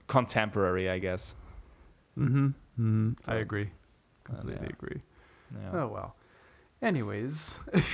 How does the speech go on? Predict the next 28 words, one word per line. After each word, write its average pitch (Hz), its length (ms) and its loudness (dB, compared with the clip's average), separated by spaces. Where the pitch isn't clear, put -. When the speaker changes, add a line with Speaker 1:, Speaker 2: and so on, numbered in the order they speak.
Speaker 2:
<laughs> - 480 6
Speaker 1:
Anyways, 139 640 6
yeah, 127 320 6
that 123 160 4
was, 147 420 4
oh, 107 280 4
fuck. 117 300 -2
I 180 60 6
remember 208 320 6
that 160 140 8
in 156 100 4
the 127 60 0
first 139 320 4
episode, 123 500 2
we 113 220 -2
were 110 240 2
also 107 320 -2
talking 107 280 -2
about 104 180 0
immigration 104 600 -2
because 110 280 -4
for 110 140 0
whatever 110 460 2
reason, 113 520 2
my, 95 360 -2
my 95 200 -4
stupid 113 440 -4
mind, 104 380 -2